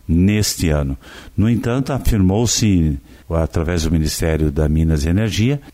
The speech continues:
que ainda está em estudo e deverá ser discutido com o presidente da República. Esta quinta-feira, nós temos já nuvens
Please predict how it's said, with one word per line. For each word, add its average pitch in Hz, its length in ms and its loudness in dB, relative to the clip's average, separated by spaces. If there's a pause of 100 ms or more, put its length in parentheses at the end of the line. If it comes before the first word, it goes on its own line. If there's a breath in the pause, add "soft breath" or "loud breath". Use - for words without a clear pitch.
que 120 420 0 (380)
ainda 95 300 2
está 95 380 -2 (100)
em 139 200 2
estudo 147 580 0
e - 20 2
deverá 104 380 0
ser 98 320 -2
discutido 95 580 -2
com - 80 -4
o 85 60 -2
presidente 76 580 -2
da 76 80 0
República. 73 920 -2 (380)
Esta - 300 -4
quinta-feira, 101 760 -2
nós 104 240 0
temos 104 240 2
já 92 160 0
nuvens 107 480 2